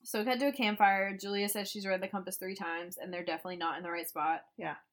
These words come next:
Speaker 1: And this other lady, who we find out very soon is Big Edie,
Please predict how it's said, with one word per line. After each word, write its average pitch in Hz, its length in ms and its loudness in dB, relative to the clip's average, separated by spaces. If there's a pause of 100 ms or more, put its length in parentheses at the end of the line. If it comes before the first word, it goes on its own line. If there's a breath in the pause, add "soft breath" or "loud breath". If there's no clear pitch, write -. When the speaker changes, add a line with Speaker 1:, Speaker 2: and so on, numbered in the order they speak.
(280)
Speaker 1:
And 196 100 -4
this 190 140 0
other 214 220 2
lady, 202 340 2
who 208 120 0
we 190 140 2
find 175 240 0
out 165 300 4
very 185 180 -4
soon 180 160 -10
is 180 160 -8
Big 175 180 -6
Edie, 170 460 -2